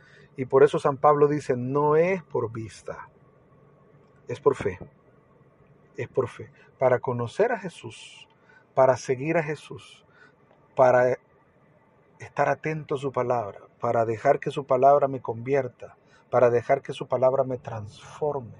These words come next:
para yo dejarme mover por Jesús, no es por vista.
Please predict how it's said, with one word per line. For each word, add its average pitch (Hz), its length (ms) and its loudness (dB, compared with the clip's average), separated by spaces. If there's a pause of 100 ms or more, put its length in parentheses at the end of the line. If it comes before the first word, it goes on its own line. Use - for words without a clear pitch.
(580)
para 123 200 4
yo 139 220 6
dejarme 147 580 2
mover 131 440 4
por 147 160 2
Jesús, - 520 -8 (640)
no 117 160 0
es - 100 -8
por 131 240 -2
vista. - 480 -16